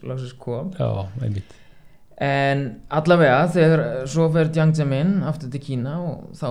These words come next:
Speaker 1: segir hann við sitt fólk að, hérna, að Kína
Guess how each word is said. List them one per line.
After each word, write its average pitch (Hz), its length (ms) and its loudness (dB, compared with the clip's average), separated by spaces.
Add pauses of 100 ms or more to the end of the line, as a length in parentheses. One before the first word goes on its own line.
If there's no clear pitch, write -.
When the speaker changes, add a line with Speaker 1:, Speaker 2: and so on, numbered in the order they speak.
Speaker 1:
segir 131 260 -4
hann 135 120 -2
við 127 100 -4
sitt 131 220 -8
fólk 139 320 -10
að, - 240 -10
hérna, 127 300 -8 (100)
að 127 280 -8 (680)
Kína 139 480 -6